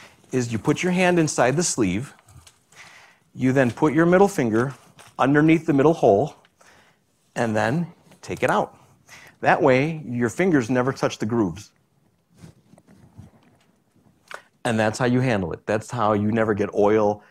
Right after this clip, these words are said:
and other things on the groove of the album. And then if you kind of handle it like this,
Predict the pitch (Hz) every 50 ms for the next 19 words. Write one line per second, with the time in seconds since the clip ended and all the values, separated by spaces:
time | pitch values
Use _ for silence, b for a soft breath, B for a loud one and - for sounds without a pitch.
0 | b b b - 110 110 107 107 104 101 - 101 95 92 95 - - _ 113 101
1 | 98 95 90 101 107 98 98 87 90 92 87 92 87 - - - - - _ _
2 | _ _ B B B B B B B B B _ - 131 117 123 156 190 196 -
3 | - - 117 - 113 110 110 - - - - - - - 127 117 113 117 - -
4 | - - 131 117 120 135 135 117 110 101 92 95 117 135 180 190 - -